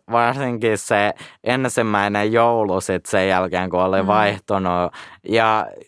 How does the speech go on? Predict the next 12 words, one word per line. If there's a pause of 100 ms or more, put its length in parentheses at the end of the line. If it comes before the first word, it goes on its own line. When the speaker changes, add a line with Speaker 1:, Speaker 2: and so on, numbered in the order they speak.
(160)
Speaker 1:
edelleenkin
niinku
jouluisin,
et
sit
kun
muut
saa (720)
laatikoita
ja
silleen,
niin